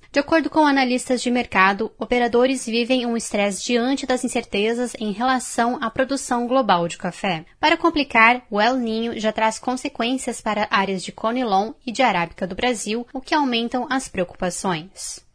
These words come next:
Confira as cotações médias dos principais produtos agropecuários do estado. Feijão carioca, na média, duzentos e oitenta e nove reais e cinquenta e quatro centavos,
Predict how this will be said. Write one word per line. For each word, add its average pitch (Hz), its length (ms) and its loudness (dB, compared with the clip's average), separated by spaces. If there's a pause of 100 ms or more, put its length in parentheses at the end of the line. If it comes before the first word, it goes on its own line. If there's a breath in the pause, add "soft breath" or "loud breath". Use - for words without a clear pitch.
Confira 302 440 2
as 285 120 0
cotações 302 600 0
médias 208 480 0
dos 220 160 -6
principais 269 720 2
produtos 233 640 -2
agropecuários 240 840 0
do - 80 -10
estado. 180 540 0
Feijão 320 260 2
carioca, 262 680 4
na 269 160 2
média, 226 500 2
duzentos 240 500 -2
e 294 60 0
oitenta 254 300 -2
e 233 40 -2
nove 180 280 -4
reais 226 580 2
e 254 60 -6
cinquenta 254 420 -4
e 262 60 -2
quatro 175 360 -4
centavos, 220 720 0